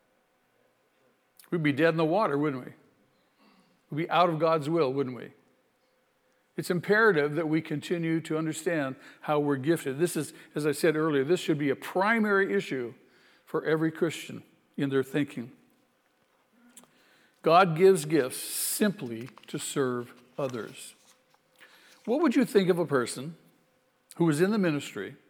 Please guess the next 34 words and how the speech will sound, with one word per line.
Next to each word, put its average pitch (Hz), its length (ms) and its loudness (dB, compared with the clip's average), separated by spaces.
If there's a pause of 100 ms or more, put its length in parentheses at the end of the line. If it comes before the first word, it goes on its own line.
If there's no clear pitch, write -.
(680)
vocationally, 160 760 0
if - 120 -8
you 127 80 -6
will, 113 240 -8 (1120)
and 175 220 2
who 190 140 6
was 165 180 4
entrusted 220 540 0
with 170 160 4
a 147 60 2
certain 226 360 0
amount 180 300 2
of 160 40 2
money 135 360 0
to - 120 -10
serve 170 360 0
others, 135 500 -2 (680)
and 156 120 -2
then 151 220 -2
takes 240 380 0
that 139 200 2
money 123 440 -8 (600)
and 151 120 -4
goes 156 200 2
off 165 360 2
and 143 140 -4
spends 185 420 0
it 185 180 2
on 165 240 0
themselves? 160 640 -2 (1500)
What 196 120 4
would 185 160 2
you 185 80 2
think - 460 -2